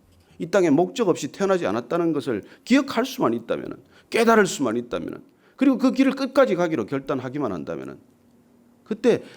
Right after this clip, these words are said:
하나님께서는 끝까지 그 결단을 지킬 수 있는 은혜를 부어주실 것입니다.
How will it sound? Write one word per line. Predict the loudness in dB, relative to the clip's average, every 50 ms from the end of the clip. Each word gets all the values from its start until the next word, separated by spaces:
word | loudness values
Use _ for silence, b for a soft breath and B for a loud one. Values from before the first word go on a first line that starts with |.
| B B B B B B -8
하나님께서는 | -2 0 0 0 0 -2 -4 -6 -6 -6 -8 -8 -10 -12 -18 -18 -14
끝까지 | -14 -14 -8 -2 0 0 0 0 -4
그 | -6 -6 -4
결단을 | -4 -4 -2 0 0 0 0 -2
지킬 | -6 -6 -2 -2 -2
수 | 0 0 2
있는 | 2 4 4 4 2 2 B B B B B
은혜를 | 6 6 8 8 8 6 6 4 2 0 -6 -12
부어주실 | -6 -2 0 0 0 0 -2 -10 -12 -12 -10
것입니다. | -10 -12 -10 -10 -12 -14 -14 -16